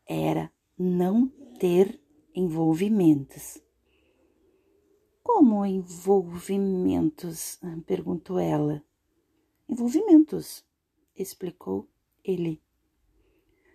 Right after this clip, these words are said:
Antes de sair, com a cara amarrada, ela disse, "Me empresta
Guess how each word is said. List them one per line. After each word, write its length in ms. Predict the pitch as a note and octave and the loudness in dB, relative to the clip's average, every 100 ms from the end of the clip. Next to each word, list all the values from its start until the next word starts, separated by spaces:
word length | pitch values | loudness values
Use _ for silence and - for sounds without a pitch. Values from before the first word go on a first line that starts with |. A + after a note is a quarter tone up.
| _ - | _ -6
Antes 280 | G3+ - | -4 -2
de 100 | F#3+ | -2
sair, 760 | F#3+ - F3+ E3 F3+ G#3 A#3+ - _ _ _ _ _ _ _ - | -2 -2 -4 0 2 2 0 -6 _ _ _ _ _ _ _ -8
com 240 | F#3 F3+ | -4 -2
a 80 | F3+ | -4
cara 420 | - F3 E3 - _ | -8 -10 -8 -10 _
amarrada, 960 | G3 A#3+ B3 A#3 - F3+ D#3 F#3 F#3 - _ _ _ _ | -4 0 0 -2 -4 -6 -4 -4 -4 -8 _ _ _ _
ela 220 | F#3 F3+ | -6 -6
disse, 580 | E3 F3 E3 - F#3+ D#3+ _ _ _ _ _ _ _ _ A3+ | -6 -8 -10 -10 -12 -16 _ _ _ _ _ _ _ _ -8
"Me 100 | G3+ | -6
empresta 720 | G3 A#3+ C#4+ - - G3 | -6 -6 -8 -8 -12 -12